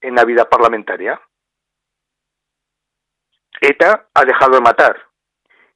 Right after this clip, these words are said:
y ha desaparecido hace bastante tiempo. Ahora es Bildu el que defiende unos planteamientos políticos cercanos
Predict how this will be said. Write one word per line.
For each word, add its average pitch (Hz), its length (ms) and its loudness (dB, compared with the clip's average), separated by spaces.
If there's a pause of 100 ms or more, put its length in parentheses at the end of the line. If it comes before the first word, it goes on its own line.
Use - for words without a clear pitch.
(180)
y 110 160 -2
ha 135 60 2
desaparecido 131 920 -2 (360)
hace 147 320 0
bastante 117 440 -4
tiempo. 104 420 -6 (2250)
Ahora 156 340 2
es - 100 -16
Bildu 143 460 -2 (260)
el 120 160 -4
que 131 120 0
defiende 131 400 -2
unos 180 180 -4
planteamientos 135 640 -2
políticos 151 500 -4
cercanos 147 420 -2